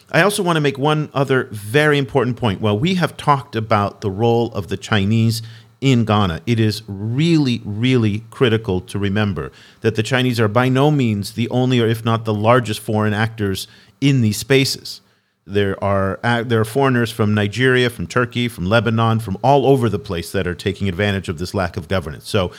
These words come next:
it's very important not to overstate the Chinese role here. Yes, Chinese, uh, are, are, are active in the mining sector, in the fishing, in the forestry. There's no doubt. There's ample evidence of this. There's the question of the transparency in the loans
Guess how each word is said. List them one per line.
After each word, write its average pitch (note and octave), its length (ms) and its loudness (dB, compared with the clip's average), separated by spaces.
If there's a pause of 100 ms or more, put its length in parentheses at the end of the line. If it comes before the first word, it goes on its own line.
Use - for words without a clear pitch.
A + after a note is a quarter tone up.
(240)
it's A2 160 -4
very D3 260 2
important B2 360 0
not A2 220 2
to A2+ 160 -6
overstate C3+ 720 2
the G#2 60 -4
Chinese G2+ 460 0
role A2+ 220 4
here. E2+ 160 0
Yes, G#2+ 320 0
Chinese, B2 560 0 (440)
uh, - 340 -6
are, G#2 200 0
are, G2+ 300 -2
are G2+ 180 -4
active A#2 560 0
in G#2 120 0
the G2 80 0
mining B2+ 340 2
sector, A#2 340 0
in F2+ 60 -2
the F2 80 -4
fishing, B2 520 0
in F#2 140 -6
the F2+ 80 -4
forestry. A2+ 640 0 (220)
There's F2+ 240 -2
no A#2+ 200 2
doubt. A#2 340 2
There's A2+ 180 -4 (160)
ample A#2+ 360 0
evidence A2 400 0
of G2+ 160 0
this. G#2+ 220 -2 (280)
There's G2+ 180 0
the G2 80 -2
question A#2+ 420 0
of F#2+ 120 -2
the A2+ 60 -2
transparency A#2+ 800 0
in F#2 100 2
the F2+ 100 0
loans B2 540 2